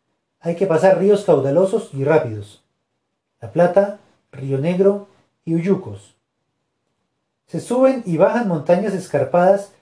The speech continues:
y se toca casi en término de la vegetación hacia el medio. En mil ochocientos cinco acababa de salir de los desiertos de esta cordillera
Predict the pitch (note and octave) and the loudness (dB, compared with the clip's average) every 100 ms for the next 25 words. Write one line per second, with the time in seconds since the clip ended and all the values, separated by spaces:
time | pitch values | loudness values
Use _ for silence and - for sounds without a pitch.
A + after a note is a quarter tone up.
0 | _ _ _ D#3+ E3 D#3 G3 A#3 A#3 A#3+ | _ _ _ -10 -4 0 2 2 0 0
1 | A#3+ F#3+ D3 C3+ - G#3+ A3 G#3+ G#3 F#3+ | 0 -2 -2 -2 -4 -4 -4 0 2 4
2 | F3 F3+ F3+ E3 F3+ F#3+ F#3+ - E3 E3+ | 2 0 -2 0 2 0 -2 -10 -4 -2
3 | - F3+ E3 C3+ G2+ G2+ - _ _ _ | 0 0 0 -4 -6 -14 -18 _ _ _
4 | _ _ _ _ _ _ _ - D#3 E3+ | _ _ _ _ _ _ _ -12 -6 -4
5 | F3 F#3+ F#3 B3 B3+ G3 B3 C#4 C#4 F#3 | -2 -4 -6 -4 0 0 0 -2 4 2
6 | - D3+ D#3 F#3 G3 F#3+ D#3 D#3+ G#3 F#3 | 4 2 4 4 4 2 0 2 0 2
7 | F3+ D3+ C#3 C3+ F#3 G#3+ G3+ F#3+ D#3 D3+ | 2 2 2 -2 0 0 0 -2 2 0
8 | F3 - F#3+ E3+ C3+ C3 D3+ E3+ F#3 | 0 0 0 0 -2 -4 0 2 2